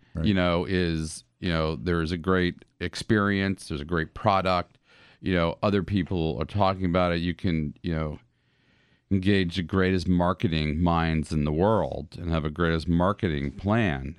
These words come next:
Speaker 2: you know, in the world, you know, but it's really all about, you know, your product and probably more importantly, um, the customer service.
Speaker 1: Right.
Speaker 2: You know, I've got this great quote in my office. This is, "There's,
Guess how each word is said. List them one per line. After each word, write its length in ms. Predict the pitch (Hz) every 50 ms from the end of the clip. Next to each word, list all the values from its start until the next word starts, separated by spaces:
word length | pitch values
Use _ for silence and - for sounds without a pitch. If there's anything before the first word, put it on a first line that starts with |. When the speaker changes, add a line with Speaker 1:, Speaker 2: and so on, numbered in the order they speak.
| -
Speaker 2:
you 80 | - 80
know, 200 | 76 73 76 78
in 180 | 85 80 76 71
the 100 | 73 71
world, 500 | 76 90 113 117 101 82 71 69 65 - _ - - - - - _ _ _ _
you 100 | 87 80
know, 200 | 78 78 80 76
but 200 | 78 90 92 82
it's 180 | 80 80 82
really 480 | 87 90 95 92 90 87 82 80 82 - - _
all 240 | 92 87 82 82 82
about, 460 | 76 71 80 78 78 76 73 71 - _ _
you 80 | 85
know, 220 | 76 73 69 71 - _ _ _ _
your 180 | - 80 78 71
product 400 | - - 90 78 73 76 76 -
and 80 | 76 69
probably 260 | 90 80 71 69 71
more 140 | 73 71 67
importantly, 680 | 64 - - 80 76 73 69 73 73 71 69 67 65 - -
um, 380 | 73 71 69 69 71 - - -
the 60 | - 78
customer 420 | - - 76 73 - - 73 76
service. 640 | 73 - - 76 76 71 69 - - - - - _ _ -
Speaker 1:
Right. 220 | - - - - - - _
Speaker 2:
You 100 | - 78
know, 120 | 78 78 76
I've 300 | 73 76 76 - - 78
got 180 | - 76 -
this 120 | - - -
great 380 | - - 80 73 71 78 -
quote 280 | - - - 78 76 71
in 60 | 67
my 140 | 71 69 69
office. 360 | 71 71 67 - 73 71 -
This 160 | - 73 73
is, 140 | 80 69 67
"There's, 240 | 71 71 69 71